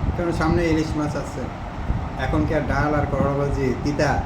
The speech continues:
এগুলো কি আর মুখে উঠবে? আজকে ইলিশ মাছ দিয়ে শেষ। তো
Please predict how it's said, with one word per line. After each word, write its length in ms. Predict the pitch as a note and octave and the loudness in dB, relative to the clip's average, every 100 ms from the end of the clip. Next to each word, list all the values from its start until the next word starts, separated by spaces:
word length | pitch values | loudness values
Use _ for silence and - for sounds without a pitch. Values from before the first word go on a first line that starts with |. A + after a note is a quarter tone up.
| - - - - - - | 0 -2 -2 -2 -4 -2
এগুলো 180 | B2+ C#3+ D3 | 0 2 2
কি 60 | D3+ | 2
আর 60 | C#3 | 0
মুখে 160 | C3 D3 C#3 | 2 2 2
উঠবে? 220 | B2+ A#2+ - - - - - - - C3+ | 2 0 -2 -2 -4 -4 -4 -2 -2 -2
আজকে 200 | C3+ E3 D#3+ | 0 2 2
ইলিশ 180 | D3 C#3+ D3 | 2 0 0
মাছ 140 | C#3+ C3 | -2 0
দিয়ে 140 | C#3 C3 | 0 0
শেষ। 180 | A2+ G#2+ - - - - - - - - - - - - - - | -2 -4 -6 -6 -4 -4 -4 -4 -2 -2 0 -2 -4 -6 -6 -6
তো 80 | - | 0